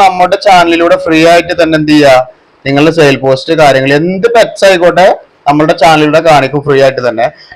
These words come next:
അപ്പൊ എന്ത് ചെയ്യുക, നമ്മള് ഡിസ്ക്രിപ്ഷനിൽ നമ്പർ കൊടുത്തിട്ടുണ്ട്, ആ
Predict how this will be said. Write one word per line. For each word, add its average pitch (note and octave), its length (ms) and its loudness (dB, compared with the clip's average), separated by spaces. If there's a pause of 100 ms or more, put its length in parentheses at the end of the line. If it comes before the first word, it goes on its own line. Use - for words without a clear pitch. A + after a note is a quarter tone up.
അപ്പൊ D3 160 -2
എന്ത് F#3+ 120 -2
ചെയ്യുക, E3 540 2
നമ്മള് D3+ 280 2 (520)
ഡിസ്ക്രിപ്ഷനിൽ F3 600 -2 (100)
നമ്പർ F3 400 0
കൊടുത്തിട്ടുണ്ട്, C#3+ 480 0 (140)
ആ - 20 2